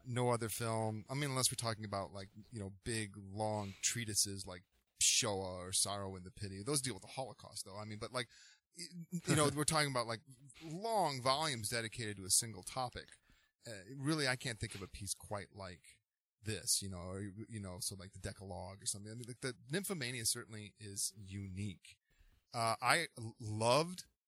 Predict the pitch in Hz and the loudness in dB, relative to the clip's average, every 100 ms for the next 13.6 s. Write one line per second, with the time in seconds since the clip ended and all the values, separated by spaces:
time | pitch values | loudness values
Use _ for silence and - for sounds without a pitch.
0 | _ _ _ 131 139 - - 151 - 180 | _ _ _ 0 0 0 0 4 4 4
1 | 190 208 - _ _ _ - - 131 127 | 0 -4 -10 _ _ _ -16 -2 2 4
2 | 127 127 123 127 135 151 139 - 123 123 | 4 2 0 0 4 4 2 0 2 0
3 | - _ 117 113 107 107 - _ _ _ | -4 _ -4 -2 0 -2 -6 _ _ _
4 | _ _ 120 113 107 107 101 120 139 143 | _ _ -4 0 0 0 -2 -2 -2 -2
5 | 165 - - 113 117 113 110 - 107 107 | -6 -4 0 2 2 0 -2 -6 -2 0
6 | 104 104 101 101 - _ _ _ _ _ | 2 2 0 -2 -6 _ _ _ _ _
7 | _ _ - - 131 131 117 120 117 113 | _ _ -8 -2 0 2 2 2 2 0
8 | 110 107 - _ - _ - 113 113 110 | -2 -8 -12 _ -20 _ -6 -2 -2 -4
9 | 104 101 104 - 104 101 98 - - 101 | -6 -6 -8 -10 -6 -6 -6 -8 -8 -6
10 | 98 98 104 101 101 113 131 110 113 - | -4 -4 -6 -6 -6 -8 -8 -4 -6 -6
11 | - 110 107 101 _ _ _ _ - 113 | -10 -8 -8 -10 _ _ _ _ -6 -4
12 | 98 - - 120 107 101 95 101 98 104 | -4 -8 -10 -8 -4 -4 -4 -2 -2 -2
13 | 101 - 98 - 127 - | 2 2 0 -4 6 6